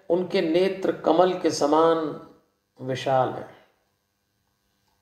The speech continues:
इसका सीधा सा अर्थ है, कमल जल में भी रहकर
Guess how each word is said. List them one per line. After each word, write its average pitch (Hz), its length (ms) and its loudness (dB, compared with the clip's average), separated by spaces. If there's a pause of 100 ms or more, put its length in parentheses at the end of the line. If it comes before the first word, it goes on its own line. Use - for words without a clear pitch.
(760)
इसका 139 240 2
सीधा 139 340 2
सा 127 180 0
अर्थ 131 220 -2
है, 139 480 -6
कमल 123 340 -2
जल 123 240 2
में 131 160 -2
भी 120 120 0
रहकर - 680 -4